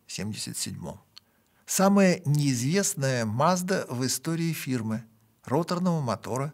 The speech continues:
избежала. Армейский внедорожник Mazda Pathfinder тысяча девятьсот семидесятого года. Японцы хотели перейти от пикапов к джипостроению. И когда приготовились к производству, японское правительство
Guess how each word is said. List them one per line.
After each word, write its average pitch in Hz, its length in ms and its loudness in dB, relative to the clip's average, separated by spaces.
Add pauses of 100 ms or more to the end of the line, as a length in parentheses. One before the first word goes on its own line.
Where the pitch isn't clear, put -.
(100)
избежала. 110 680 -6 (640)
Армейский 160 800 0
внедорожник 139 1000 -2
Mazda 147 460 -2
Pathfinder 185 720 2 (320)
тысяча 156 240 -2
девятьсот 127 360 0
семидесятого 151 540 -2
года. 135 340 -4 (540)
Японцы 156 540 -4
хотели 180 400 -4
перейти 104 640 -6
от 131 200 -4
пикапов 156 640 -6
к - 60 -16
джипостроению. 131 920 -6 (500)
И - 100 -10
когда 160 280 2
приготовились 180 640 2
к - 40 -14
производству, 160 800 -4 (300)
японское 123 600 -4
правительство 113 720 -6